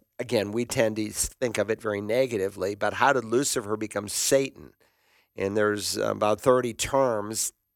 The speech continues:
that are used to describe the evil one. Uh, well, uh, he rebelled against God, and those two passages describe that. But interestingly, neither of those two Old Testament passages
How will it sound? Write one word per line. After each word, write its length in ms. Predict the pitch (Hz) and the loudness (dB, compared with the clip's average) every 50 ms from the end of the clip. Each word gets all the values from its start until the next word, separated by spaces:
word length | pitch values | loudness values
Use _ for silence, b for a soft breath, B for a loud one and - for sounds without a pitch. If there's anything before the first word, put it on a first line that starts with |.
| _ _ _ | _ _ _
that 240 | 113 113 110 107 | 2 2 4 4
are 140 | 107 107 110 | 4 2 2
used 480 | 113 107 110 123 135 135 120 107 - - | 0 -2 0 0 2 2 2 0 -2 -2
to 60 | 113 | -2
describe 520 | 104 107 - - - 113 107 107 107 107 | -2 -2 0 2 2 4 4 4 2 0
the 160 | 101 104 107 107 | -2 -4 -4 -4
evil 480 | - 139 135 135 139 123 117 101 90 82 | -2 -2 0 0 0 0 -2 -2 -4 -4
one. 280 | 69 64 65 - - _ _ _ _ b b b b b b b b b b b b b | -4 -6 -10 -12 -14 _ _ _ _ b b b b b b b b b b b b b
Uh, 60 | 104 107 | -2 0
well, 460 | 110 113 110 117 127 131 123 - _ - | 4 4 6 6 4 2 0 -2 _ -8
uh, 220 | - 110 101 101 104 | -6 -4 -4 -4 -4
he 440 | - 104 101 107 123 117 120 120 - | -6 -8 -6 -4 -2 -2 -2 -4 -4
rebelled 540 | 127 120 120 120 117 - 120 110 110 113 110 | 0 4 4 4 6 4 4 4 4 2 2
against 420 | 117 110 104 113 104 104 - - | -2 -4 -4 -4 -4 -2 -4 0
God, 320 | - 117 107 98 90 82 85 | 2 4 4 4 2 0 -2
and 140 | 95 104 | -4 -2
those 220 | 107 107 107 107 - | 0 0 0 0 0
two 200 | - - 131 117 | -2 -2 -2 -2
passages 720 | - 120 107 101 95 92 - - 107 98 98 101 92 - | 0 0 2 2 2 0 -2 -4 -4 -4 -6 -6 -6 -6
describe 580 | - - 95 - - - - 123 127 135 131 - | -6 -6 -6 -6 -2 2 4 4 4 4 2 0
that. 200 | 107 101 101 - | 0 -2 0 0
But 160 | - 113 - - | -2 -2 -2 0
interestingly, 920 | - 160 180 185 - - 185 151 - - - 123 117 110 107 107 107 107 | 0 2 2 2 2 0 0 0 0 -2 -2 -2 -2 0 -2 -2 -2 -2
neither 460 | 107 113 120 135 151 185 185 185 170 151 | -2 -2 0 2 2 2 2 2 0 0
of 80 | 123 | 0
those 260 | 107 123 117 113 101 - | 2 2 2 2 0 -2
two 200 | - - 139 123 | -2 0 2 2
Old 240 | 107 113 120 110 | 4 4 2 2
Testament 420 | - 123 107 98 - - 101 95 - | 0 0 -2 -2 -2 -2 -4 -4 -2
passages 760 | - 104 107 117 135 135 131 120 92 92 92 85 95 90 - | 2 2 4 4 2 2 -2 -6 -8 -8 -8 -6 -6 -6 -8